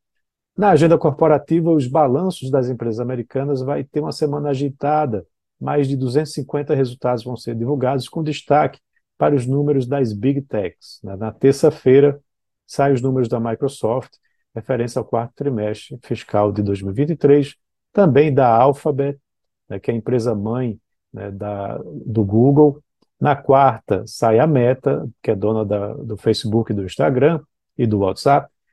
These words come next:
e também a Amazon, né, sai, é, essa sem-, estava previsto para essa semana, mas vai sair no dia três de agosto.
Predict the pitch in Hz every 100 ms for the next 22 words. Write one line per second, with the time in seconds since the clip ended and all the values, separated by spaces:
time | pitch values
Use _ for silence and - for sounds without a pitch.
0 | _ _ 165 - 190 139 165 190 165 147
1 | 151 165 139 151 151 - _ _ 101 104
2 | - - 113 120 135 160 _ _ - 110
3 | 98 101 104 - 220 _ - 107 101 151
4 | - 139 135 - 107 - 127 120 127 107
5 | 104 - 110 120 151 131 120 135 135 135
6 | 127 131 147 123 117 123 120 120 123 -
7 | 104 101 117 131 92 82 - -